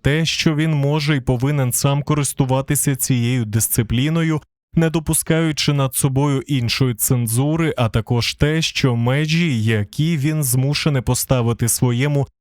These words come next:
спекулятивному вжиткові, водночас обмежують і софістичні претензії кожного супротивника,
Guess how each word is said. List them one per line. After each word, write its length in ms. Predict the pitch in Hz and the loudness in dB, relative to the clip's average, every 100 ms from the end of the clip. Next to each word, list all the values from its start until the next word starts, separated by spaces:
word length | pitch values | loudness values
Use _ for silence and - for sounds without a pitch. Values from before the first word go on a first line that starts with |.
| - | -6
спекулятивному 1000 | - 160 151 151 143 143 117 107 107 110 | 0 0 2 0 0 0 0 2 0 0
вжиткові, 680 | 104 127 143 - 165 160 143 _ - | 0 -2 -2 -2 0 0 -2 _ -2
водночас 760 | 139 156 151 165 170 170 156 | 0 2 2 -2 0 0 0
обмежують 800 | - 143 131 139 156 151 139 131 | 0 0 2 0 0 0 0 0
і 80 | 143 | -2
софістичні 800 | - 139 - 123 - 147 - 165 | 0 0 0 -2 -2 -2 0 0
претензії 720 | 147 147 - 113 127 131 147 | 0 -2 0 0 0 0 -2
кожного 500 | - 127 101 113 110 | 0 -2 0 0 0
супротивника, 1000 | - 131 123 117 139 156 165 160 147 127 | 0 -2 0 -2 -2 0 0 0 0 -2